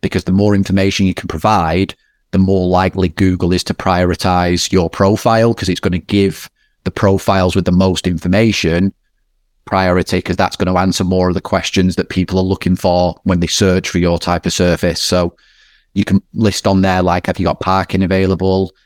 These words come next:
When are you open? What services do you offer? Where are you based? It'll then get you listed on Google Maps and things like that as well. So again, it's another place where people can find out, "Okay, well, how do I actually get there? What does it look like?" So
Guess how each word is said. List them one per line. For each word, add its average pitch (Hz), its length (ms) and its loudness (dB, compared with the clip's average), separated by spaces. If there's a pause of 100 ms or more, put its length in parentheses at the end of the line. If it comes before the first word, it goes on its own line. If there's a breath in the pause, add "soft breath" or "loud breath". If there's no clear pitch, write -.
(160)
When - 140 2
are 190 60 2
you 87 180 2
open? 92 440 0
What 87 160 -2
services 95 540 0
do 101 100 -2
you 95 140 2
offer? 92 260 -2
Where 90 180 2
are 87 40 0
you 85 140 0
based? 98 600 0 (500)
It'll 98 220 0
then 98 180 2
get 98 160 0
you 90 80 0
listed 90 280 -2
on 92 140 4
Google 90 320 2
Maps 101 400 0
and 92 140 2
things 92 200 0
like 87 180 0
that 92 160 0
as - 80 -8
well. 101 300 2
So 90 160 -2
again, 98 220 0
it's 98 160 0
another 92 280 0
place 98 360 0
where 90 140 2
people - 300 -4
can 95 160 0
find 92 360 0
out, 90 220 0
"Okay, 95 300 0
well, 87 120 -2
how 92 200 -2
do 90 100 -4
I 87 80 0
actually 87 300 -2
get 107 260 -2
there? 101 260 2
What 76 200 -6
does 85 100 -2
it 82 120 0
look 107 220 0
like?" 104 480 2 (480)
So 104 240 2